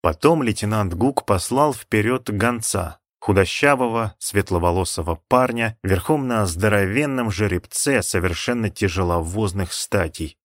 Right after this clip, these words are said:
и мы, наконец, тронулись в путь, вниз по течению реки. Очевидно, именно где-то там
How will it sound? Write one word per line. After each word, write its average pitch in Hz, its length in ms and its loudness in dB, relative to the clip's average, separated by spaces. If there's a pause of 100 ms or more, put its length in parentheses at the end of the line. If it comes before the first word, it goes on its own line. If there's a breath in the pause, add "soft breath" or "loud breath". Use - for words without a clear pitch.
(180)
и 90 240 2
мы, 139 180 0
наконец, 120 580 -2 (200)
тронулись 101 640 0 (100)
в - 140 -16
путь, - 400 -4 (160)
вниз 87 560 -2 (240)
по 120 100 -4
течению 95 640 0
реки. 87 400 -4 (720)
Очевидно, 151 420 0
именно 127 600 0
где-то 107 500 -2 (140)
там 127 360 0